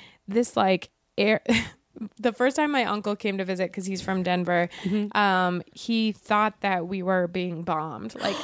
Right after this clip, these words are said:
Speaker 1: as a city, 'cause
Speaker 2: <gasps> Oh my
Speaker 1: my parents were at
Speaker 2: God.
Speaker 1: work and I was at school.
Speaker 2: Yeah.
Speaker 1: And anytime there's a fire in Lander, this giant siren from what
Speaker 2: <gasps>
Speaker 1: sounds like, yeah, like, the London,
Speaker 2: <gasps>
Speaker 1: like, bomb
Speaker 2: Oh my
Speaker 1: alerts
Speaker 2: God.
Speaker 1: from nineteen forties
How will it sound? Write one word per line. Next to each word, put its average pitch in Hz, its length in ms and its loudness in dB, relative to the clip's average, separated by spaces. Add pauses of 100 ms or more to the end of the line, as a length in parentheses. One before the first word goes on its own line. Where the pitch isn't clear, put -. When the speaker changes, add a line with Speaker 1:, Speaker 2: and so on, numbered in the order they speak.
Speaker 1:
as 196 180 2
a 196 60 -6
city, 196 300 -4
'cause 214 200 -6
Speaker 2:
<gasps> - 20 -4
Oh 247 60 2
my 208 200 -6
Speaker 1:
my 208 140 2
parents 196 340 -2
were 202 100 0
at 202 80 2
Speaker 2:
God. 170 80 -2
Speaker 1:
work 196 220 0
and 196 120 -4
I 180 80 -2
was 190 120 -4
at 190 160 -2
school. 185 460 2
Speaker 2:
Yeah. 233 540 0
Speaker 1:
And 220 200 4
anytime 233 600 2
there's 226 160 0
a 220 60 0
fire 202 300 4
in 202 160 2
Lander, 196 300 0
this 202 300 -4
giant 202 680 2
siren 185 680 2
from 190 280 2
what 185 180 4
Speaker 2:
<gasps> - 100 -6
Speaker 1:
sounds 190 240 0
like, 180 240 0
yeah, 185 140 2
like, 175 300 -2
the 180 120 2
London, 180 540 2
Speaker 2:
<gasps> 247 320 2
Speaker 1:
like, 185 320 -2
bomb 190 320 2
Speaker 2:
Oh 208 140 0
my 220 80 0
Speaker 1:
alerts 226 280 -4
Speaker 2:
God. - 60 -2
Speaker 1:
from 196 280 2
nineteen 196 460 0
forties 220 760 0